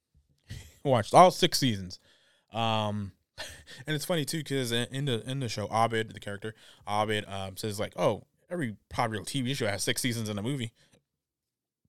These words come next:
I forget what it is, but I know it's six mo-, six, six movies in a <laughs> T V series, uh, six, uh,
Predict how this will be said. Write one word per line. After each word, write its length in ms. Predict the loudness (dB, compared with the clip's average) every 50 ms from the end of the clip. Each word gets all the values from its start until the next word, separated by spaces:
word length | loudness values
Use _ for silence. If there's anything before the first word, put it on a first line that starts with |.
| _ _ -20 -20 -20 _ _ -4
I 100 | -4 -4
forget 360 | -2 -2 0 2 2 2 2
what 120 | 0 -4
it 80 | -2 0
is, 140 | 0 2 6
but 120 | 6 8
I 60 | 8
know 120 | 8 8 6
it's 120 | 4 4
six 220 | 2 0 0 0 0
mo-, 160 | -2 -2 -2 -4
six, 420 | -4 -4 -2 0 0 -2 -2 -4 -6 _ -20 _ _ _ -20 _ -12
six 260 | -10 -8 -8 -6 -4
movies 240 | -4 -4 -4 -4 -6
in 80 | -6 -8
a 40 | -10 -14
<laughs> 120 | -18 _ -12
T 200 | -10 -10 -8 -6
V 180 | -6 -8 -8 _ _
series, 520 | -8 -6 -6 -4 -4 -6 -10 _ -20 -20 _ _ _ -20 -18 -18 -18 -16 -14 -6 0
uh, 100 | 2 2
six, 440 | 4 4 2 2 2 0 0 -2 0
uh, 360 | 0 0 0 0 -2 -2 -4